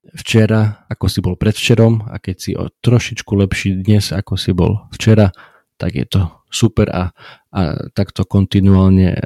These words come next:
vlastne všetci spolu v tejto na-, našej komunite, verím, že kráčame. A teda dosť bolo asi tej negativity. Skúsme to otočiť trošku pozitívne.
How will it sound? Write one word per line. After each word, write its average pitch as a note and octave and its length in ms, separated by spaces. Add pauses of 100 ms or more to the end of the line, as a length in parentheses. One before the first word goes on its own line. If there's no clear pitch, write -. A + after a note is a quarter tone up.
(140)
vlastne - 560
všetci - 340
spolu F#2+ 320
v - 120
tejto F#2+ 320
na-, F#2+ 180
našej G2+ 480
komunite, G2 480
verím, F#2+ 240
že F2+ 140
kráčame. A#2+ 580 (340)
A - 80
teda G#2+ 460 (380)
dosť A2 180
bolo F#2+ 220
asi G2+ 320
tej F2+ 320
negativity. A2 720
Skúsme D#3 560
to C#3+ 240
otočiť B2+ 320
trošku A#2+ 400
pozitívne. F#2+ 640